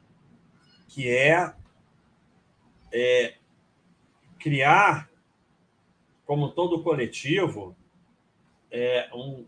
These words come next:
uma espécie de ódio aos bem-sucedidos. Então, assim, não tem como, já se viu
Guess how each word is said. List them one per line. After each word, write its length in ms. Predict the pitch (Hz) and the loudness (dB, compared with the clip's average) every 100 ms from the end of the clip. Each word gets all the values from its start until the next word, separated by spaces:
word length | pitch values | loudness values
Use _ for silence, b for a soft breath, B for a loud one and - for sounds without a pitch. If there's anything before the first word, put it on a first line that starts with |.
| - | -20
uma 300 | 123 131 127 | -18 -14 -12
espécie 640 | - - 147 160 - 160 | -10 -2 0 0 -2 -2
de 160 | 143 156 | 2 4
ódio 760 | 135 175 196 147 117 101 87 _ _ _ _ _ | 6 6 4 2 -4 -8 -12 _ _ _ _ _
aos 320 | 117 139 131 117 | -4 -2 -4 -4
bem-sucedidos. 1300 | 143 151 151 151 147 151 104 110 113 - - - - _ _ _ _ _ _ _ - | -2 -2 -2 -6 -4 -4 -4 -2 -2 -4 -14 -20 -20 _ _ _ _ _ _ _ -18
Então, 500 | - 151 156 147 - _ | -4 0 0 -2 -6 _
assim, 500 | 131 - 151 139 107 - _ _ - _ _ _ _ _ _ _ _ _ - - | -8 -6 -2 -2 -4 -12 _ _ -20 _ _ _ _ _ _ _ _ _ -18 -4
não 280 | 165 226 226 | 4 4 6
tem 220 | 220 143 | 4 4
como, 360 | 175 220 175 | 4 4 4
já 200 | 143 151 | 0 0
se 220 | 151 135 107 | 0 -4 -8
viu 500 | 107 165 185 127 | 0 2 2 0